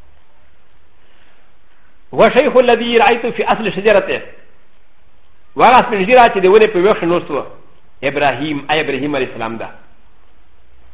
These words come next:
وصبیان حوله اولاد الناس، هغه وی کې چې د چاپ چپیر وی کنه، د خلک بچون دي. او والذي يوقد النار، هغه سړی چې یې بلولو، مالکون، آ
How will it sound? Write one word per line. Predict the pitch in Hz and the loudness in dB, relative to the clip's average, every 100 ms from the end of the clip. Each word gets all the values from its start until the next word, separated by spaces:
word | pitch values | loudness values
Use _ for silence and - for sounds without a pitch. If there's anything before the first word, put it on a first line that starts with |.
| - 127 | -14 -6
وصبیان | 139 151 151 180 170 | -2 0 4 4 4
حوله | - 185 185 254 - | 2 2 2 0 0
اولاد | 147 151 185 190 | -2 4 6 6
الناس، | 160 143 127 - - - - - - 196 - - - - - - - - | 2 2 0 -2 -14 -18 -18 -18 -16 -14 -16 -18 -18 -18 -18 -18 -6 0
هغه | 170 | 4
وی | 208 269 | 6 6
کې | 262 226 | 4 0
چې | |
د | 220 226 | 0 2
چاپ | 226 220 | 0 2
چپیر | 226 214 | 0 2
وی | 202 | 2
کنه، | 202 196 | 2 2
د | 190 180 | 4 4
خلک | 196 185 | 2 2
بچون | 160 143 151 151 | 0 0 -2 -2
دي. | 123 107 - - - - - - - - - - - - - - - - - - | -4 -12 -16 -18 -18 -18 -18 -18 -18 -18 -18 -18 -18 -18 -16 -16 -16 -16 -18 -6
او | 135 | 2
والذي | 185 240 226 226 | 4 6 4 2
يوقد | 233 220 | 2 2
النار، | 214 226 214 165 - - - - | 6 6 6 4 -4 -16 -6 2
هغه | 220 185 | 2 4
سړی | 214 | 2
چې | 214 | 4
یې | 190 202 214 196 | 6 6 6 6
بلولو، | 180 180 202 156 - - - - - - - - - - | 6 6 4 2 -2 -16 -18 -18 -18 -18 -18 -18 -16 -8
مالکون، | 131 208 226 196 139 117 101 - - | 4 6 8 4 0 -6 -8 -16 -2
آ | 156 | 2